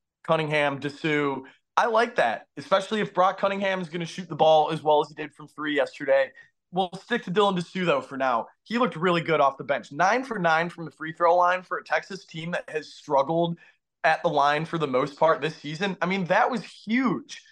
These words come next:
to have a guy who will play physical, Tommy. The last time we spoke, we talked about how playing physical has been a big problem for this Texas team. Dylan Disu is their most physical player, and in his first game back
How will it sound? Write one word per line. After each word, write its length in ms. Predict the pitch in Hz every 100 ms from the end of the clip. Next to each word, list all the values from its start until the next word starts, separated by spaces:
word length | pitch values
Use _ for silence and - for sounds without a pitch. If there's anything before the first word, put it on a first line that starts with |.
| -
to 80 | 180
have 220 | 208 226
a 40 |
guy 280 | 196 196 220
who 100 | 202
will 160 | 185 -
play 240 | - 226
physical, 500 | - 220 208 180 156
Tommy. 340 | - 151 151
The 120 | 139 143
last 320 | 160 214 -
time 180 | 233 208
we 80 |
spoke, 460 | 175 _ - 208 - - -
we 80 | 180
talked 280 | - 190 202
about 200 | 190 147
how 100 | 165
playing 320 | - 170 190
physical 400 | 175 170 180 180
has 80 | 156
been 120 | 151
a 20 |
big 340 | 139 160 175 165
problem 320 | 151 156 156
for 140 | 156
this 160 | 131 -
Texas 360 | 143 - 156
team. 300 | - 180 170 170 - _ 208
Dylan 240 | 240 277
Disu 480 | 226 - 233 220 180
is 100 | 165
their 140 | 170
most 300 | 160 175 175
physical 400 | - 180 175 175
player, 400 | 151 170 156 147
and 140 | 143 147
in 80 | 147
his 100 | -
first 340 | 196 226 -
game 200 | 226 214
back 400 | 156 160 185 175